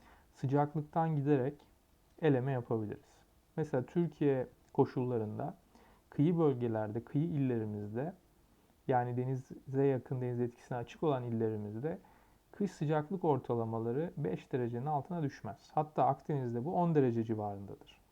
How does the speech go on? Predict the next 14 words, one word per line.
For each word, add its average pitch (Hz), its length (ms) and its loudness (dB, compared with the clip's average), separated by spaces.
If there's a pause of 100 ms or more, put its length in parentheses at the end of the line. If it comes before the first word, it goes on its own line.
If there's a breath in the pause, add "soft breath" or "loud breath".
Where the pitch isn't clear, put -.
(520 loud breath)
Burada 185 300 0
baktığımızda 170 640 2
sıcaklık 156 580 -2
beş 175 240 0
derecenin 143 300 2
altına 123 420 -2
düşmüş. - 420 -18 (440)
Dolayısıyla 147 540 -4
Bursa'yı 156 520 0 (220)
eliyoruz. 127 600 0 (1120 loud breath)
Sıfırın 185 500 0
da 139 60 6
altına 113 420 2
düşmüş. - 540 -10